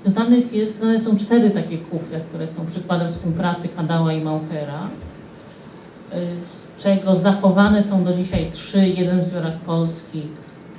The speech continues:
dwa, y, dwa dalsze w Europie, znaczy jeden w Europie, jeden, jeden w Stanach Zjednoczonych. Mhm. Więc za-, zarówno charakter tego reliefu, dyna-, dynamika postaci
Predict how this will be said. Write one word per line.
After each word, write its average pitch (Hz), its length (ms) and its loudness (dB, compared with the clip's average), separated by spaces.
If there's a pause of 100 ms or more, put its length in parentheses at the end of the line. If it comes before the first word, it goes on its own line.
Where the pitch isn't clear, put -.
(180)
dwa, 165 300 -4
y, - 1200 -12
dwa 160 160 -4
dalsze 160 360 -8
w 160 80 -12
Europie, 160 540 -10
znaczy 190 180 -6
jeden 180 240 6
w 180 40 -2
Europie, 175 360 -2
jeden, 147 280 -6
jeden 165 200 -4
w - 60 -12
Stanach 165 260 -6
Zjednoczonych. 156 840 -12 (1200)
Mhm. 180 540 -10 (840)
Więc 196 160 0
za-, 208 180 0
zarówno 220 280 0
charakter 214 420 2
tego 180 260 -4
reliefu, 170 360 -6
dyna-, 180 300 -4
dynamika 196 440 4
postaci 180 840 -6